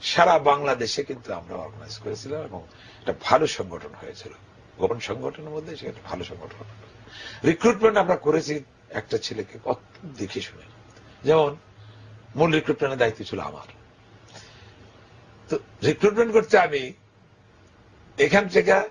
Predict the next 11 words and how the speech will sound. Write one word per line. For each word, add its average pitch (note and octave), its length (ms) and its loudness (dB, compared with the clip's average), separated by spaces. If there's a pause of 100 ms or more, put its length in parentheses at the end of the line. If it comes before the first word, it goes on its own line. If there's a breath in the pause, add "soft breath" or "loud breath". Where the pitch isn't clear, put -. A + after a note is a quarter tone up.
(220)
ঢাকা D#3 220 2
থেকে D#3 220 -2
সাভারে F3 420 4
হাঁটায় D3 240 2
নিছি, - 260 -16 (1900 loud breath)
নিয়ে D3+ 160 4
ওখানে D#3 320 4
একটা D3+ 140 0
ইন্সপেকশন C#3+ 480 -6
বাংলো G#2+ 260 -8
আছে, - 220 -14